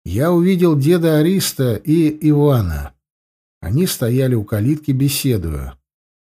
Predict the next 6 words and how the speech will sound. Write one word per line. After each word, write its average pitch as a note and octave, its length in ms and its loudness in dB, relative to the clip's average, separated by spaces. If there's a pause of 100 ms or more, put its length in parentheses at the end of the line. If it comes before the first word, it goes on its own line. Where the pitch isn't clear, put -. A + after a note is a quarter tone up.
(520)
Увидев D3 460 2
нас, E3+ 480 0 (400)
Иван C3+ 420 0
вышел A#2+ 380 0
нам A#2+ 240 0
навстречу. A2+ 800 -4